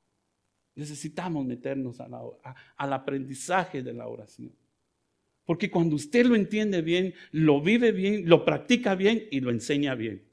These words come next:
Estamos, ¿verdad, hermano Martín? Algo parecido. Entonces, mi, mi exhortación hacia ustedes, hermanos, es esa.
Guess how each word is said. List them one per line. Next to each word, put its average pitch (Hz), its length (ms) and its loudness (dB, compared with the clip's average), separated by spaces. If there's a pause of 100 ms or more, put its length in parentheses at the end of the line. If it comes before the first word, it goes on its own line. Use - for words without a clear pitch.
(120)
Estamos, 143 360 -4
¿verdad, 123 180 -8
hermano 147 160 -6
Martín? 156 280 -10 (340)
Algo 170 220 -4
parecido. 123 440 -8 (2000)
Entonces, 170 480 -4
mi, 160 300 0
mi 160 200 -4
exhortación 160 720 -4
hacia 175 200 -4
ustedes, 160 440 -2
hermanos, 135 460 -6
es 127 220 -14
esa. - 120 -20